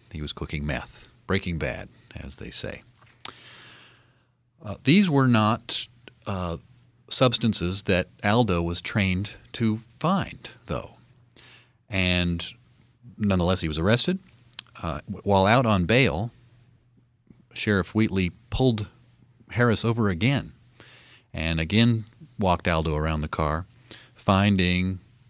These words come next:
that Aldo reacted again to the passenger side door. This time,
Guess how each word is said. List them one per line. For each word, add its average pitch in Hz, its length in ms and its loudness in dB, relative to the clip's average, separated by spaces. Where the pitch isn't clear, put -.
that 92 420 -4
Aldo 87 320 0
reacted 82 480 0
again 107 300 2
to 101 80 -2
the 85 100 -2
passenger 82 520 -2
side 78 360 -4
door. 85 340 -6
This 156 200 6
time, 98 460 0